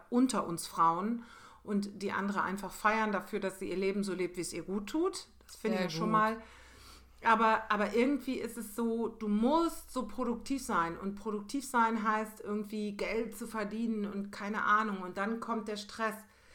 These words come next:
Speaker 1: Ähm, und ich glaube auch, genau wie du sagst, das ist, ist nicht, äh, gesund. Und dieses ständig alles optimieren und meine Freizeit auch noch zu optimieren und die durchzuplanen und so, das liegt, <clears throat> glaub ich, überhaupt nicht in der menschlichen Natur.
Speaker 2: Das
Speaker 1: Sondern ich glaube, in der menschlichen Natur li-,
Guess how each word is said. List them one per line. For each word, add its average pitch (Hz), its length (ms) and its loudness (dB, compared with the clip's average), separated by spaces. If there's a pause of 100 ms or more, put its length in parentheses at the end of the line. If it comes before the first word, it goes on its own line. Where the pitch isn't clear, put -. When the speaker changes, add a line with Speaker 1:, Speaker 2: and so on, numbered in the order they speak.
(340)
Speaker 1:
Ähm, 196 240 -2
und 208 120 -2
ich 202 100 -6
glaube 226 320 6
auch, 196 180 0
genau 196 240 -2
wie 202 80 -4
du 190 100 -6
sagst, 180 400 -2
das 175 160 -8
ist, - 240 -12 (200)
ist - 260 -12
nicht, 226 460 -2
äh, 190 100 -8 (100)
gesund. 190 600 -2
Und 170 240 -10
dieses 202 340 -4
ständig 247 480 -2
alles 233 280 -2
optimieren 214 640 2
und 165 140 -6
meine 175 200 -6
Freizeit 233 640 -2
auch 247 120 4
noch 240 180 0
zu - 160 -6
optimieren 196 640 0
und 170 160 -10
die 196 100 -8
durchzuplanen 185 800 -2
und 175 160 -8
so, 170 240 -4 (460)
das 170 100 -10 (220)
liegt, 220 360 2
<clears throat> - 20 -8
glaub 202 200 6
ich, 202 120 -2
überhaupt 220 280 2
nicht 233 140 0
in 208 100 0
der 196 80 2
menschlichen 202 560 0
Natur. 180 520 -8 (260)
Speaker 2:
Das - 140 -14
Speaker 1:
Sondern 220 200 4
ich 214 120 0
glaube, 240 240 10
in 233 40 4
der 208 80 2
menschlichen 214 480 0
Natur 202 380 -4
li-, 247 240 -2